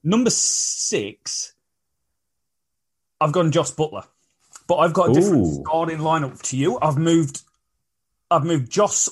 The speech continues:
Speaker 1: up one,
Speaker 2: Yep.
Speaker 1: um, to number six for
Speaker 2: Yep.
Speaker 1: reasons I've spoken about earlier about his stats.
Speaker 2: As your keeper? Mm.
Speaker 1: Uh, as my keeper.
Speaker 2: Yep.
Speaker 1: And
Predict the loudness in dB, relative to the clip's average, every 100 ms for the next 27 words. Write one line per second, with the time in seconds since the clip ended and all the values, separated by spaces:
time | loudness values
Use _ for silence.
0 | -2 -4 -4 -6 0 0 -2 -8 _ _
1 | _ _ _ _ -4 -2 -2 0 2 2
2 | 2 0 -6 -14 -10 -4 -2 -2 -2 -2
3 | -2 -4 -6 -8 _ _ _ -20 _ -4
4 | 2 2 2 2 2 2 -2 -4 -6 _
5 | -6 -4 -2 -2 -2 0 0 2 2 2
6 | 2 2 2 0 -2 -4 -2 -2 -2 0
7 | 2 4 4 2 2 0 2 -2 -4 -10
8 | -8 -4 -4 -6 -6 -2 0 0 0 -2
9 | 0 0 0 0 -2 -2 -4 -6 _ _
10 | _ _ _ _ _ -4 -4 -6 _ _
11 | _ -6 -2 0 0 -2